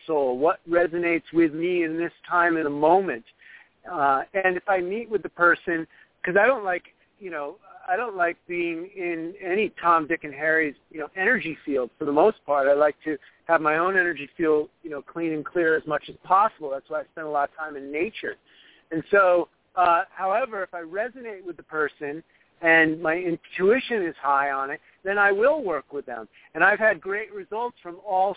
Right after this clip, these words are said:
sorts of practitioners. In fact, uh, I'm opening up a page on certified health nut dot com that's going to have, uh,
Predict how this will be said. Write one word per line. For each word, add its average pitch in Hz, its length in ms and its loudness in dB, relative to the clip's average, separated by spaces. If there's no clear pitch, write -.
sorts 226 280 -2
of - 100 -20
practitioners. 135 760 -6
In 160 80 -10
fact, 190 460 2
uh, 160 360 2
I'm 170 180 -8
opening 196 380 -10
up 180 140 -8
a 175 60 -18
page 202 420 0
on 170 220 -6
certified 170 380 -4
health 165 240 -6
nut 165 200 -10
dot 156 220 -2
com 226 380 -6
that's 165 180 -4
going 185 300 4
to 165 60 -2
have, 202 480 0
uh, 165 160 0